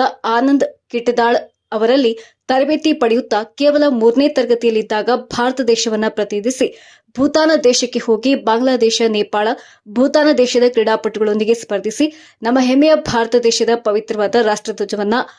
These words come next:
ಮೈ ಮೇಲೆ ಹೊತ್ತು ಬೆಳ್ಳಿಯ ಪದಕ ಪಡೆದ ಈ ಸರ್ಕಾರಿ ಶಾಲೆಯ ಅಪ್ಪಟ ಗ್ರಾಮೀಣ ಪ್ರತಿಭೆಯನ್ನ ನೋಡಿದರೆ ಯಾರಿಗಾದ್ರೂ ಹೆಮ್ಮೆ ಬರುವಂತದ್ದು. ಇನ್ನು ಇಲ್ಲಿವರೆಗೆ ಅಂತಾರಾಷ್ಟ್ರೀಯ ಮಟ್ಟದ ಒಂದು ಬೆಳ್ಳಿ ಪದಕ,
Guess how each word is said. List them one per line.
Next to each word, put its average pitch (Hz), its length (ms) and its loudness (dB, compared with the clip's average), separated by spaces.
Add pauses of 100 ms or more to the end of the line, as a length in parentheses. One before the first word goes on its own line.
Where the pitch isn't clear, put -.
(260)
ಮೈ 247 180 2
ಮೇಲೆ 302 200 4
ಹೊತ್ತು 247 300 2
ಬೆಳ್ಳಿಯ 233 400 4
ಪದಕ 226 300 0
ಪಡೆದ 214 320 -2 (200)
ಈ 240 60 -2
ಸರ್ಕಾರಿ 254 520 0
ಶಾಲೆಯ 214 380 0 (120)
ಅಪ್ಪಟ 277 360 -4
ಗ್ರಾಮೀಣ 220 340 -2
ಪ್ರತಿಭೆಯನ್ನ 202 520 -2
ನೋಡಿದರೆ 214 680 -2 (120)
ಯಾರಿಗಾದ್ರೂ 262 560 2
ಹೆಮ್ಮೆ 226 280 0
ಬರುವಂತದ್ದು. 202 560 0 (500)
ಇನ್ನು 277 120 4
ಇಲ್ಲಿವರೆಗೆ 294 460 2
ಅಂತಾರಾಷ್ಟ್ರೀಯ 269 640 0
ಮಟ್ಟದ 240 280 -4
ಒಂದು 233 360 2
ಬೆಳ್ಳಿ 214 220 0
ಪದಕ, 214 300 -2